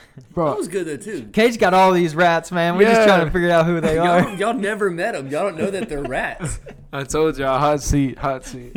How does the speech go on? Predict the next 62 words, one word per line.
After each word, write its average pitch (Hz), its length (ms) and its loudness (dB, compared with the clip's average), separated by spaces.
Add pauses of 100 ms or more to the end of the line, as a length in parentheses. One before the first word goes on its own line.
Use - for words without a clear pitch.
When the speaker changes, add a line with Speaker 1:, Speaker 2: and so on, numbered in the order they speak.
Speaker 1:
<laughs> - 0 - (1120)
Speaker 2:
No, 165 280 -6
but, 135 240 -8
uh, 120 280 -4 (120)
Speaker 3:
I've 131 140 -14
lived 123 160 -16
a 101 40 -20
good 95 200 -20
life. 98 260 -18
Speaker 2:
<laughs> - 40 -8
Speaker 1:
I - 40 0 (1080)
Speaker 2:
No, 151 80 -6
Speaker 1:
might, 190 300 -2
Speaker 2:
man. 175 140 -4
Speaker 1:
I 156 80 -2
might 165 220 -4
name 120 220 -8
this 117 160 -10
Speaker 2:
We - 80 -20
Speaker 1:
King 170 120 -4
Speaker 2:
were 196 120 -4
Speaker 1:
of 180 100 -6
the - 60 -8
Speaker 2:
at - 60 -4
Speaker 1:
Rats. - 140 -6
Speaker 2:
Kiefer's 147 200 -8
drinking 160 340 -8
beer, 147 240 -8
and 127 100 -10
you 123 100 -10
were 120 40 -10
like, 101 140 -12
"Man, 139 160 -8
I 127 60 -10
matched 135 260 -10
with 135 100 -14
this - 60 -18
girl 127 140 -10
on 120 80 -12
Tinder." 131 200 -12
I 120 40 -10
said, 131 160 -14
"Let 180 80 -10
me 170 100 -8
follow 113 340 -8
her. 110 80 -14
Let 143 100 -8
me 139 80 -6
see." 117 220 -14
She 143 140 -12
had 127 160 -4
a, 113 100 -8 (340)
probably, 120 300 -2 (380)
I 123 80 -6
think, 147 180 -6
like, 113 180 -4
eighty-nine 110 500 -6
followers. 104 680 -8
Speaker 3:
Those 175 160 -12
are 175 60 -12
good 127 200 -10
ones. 104 200 -20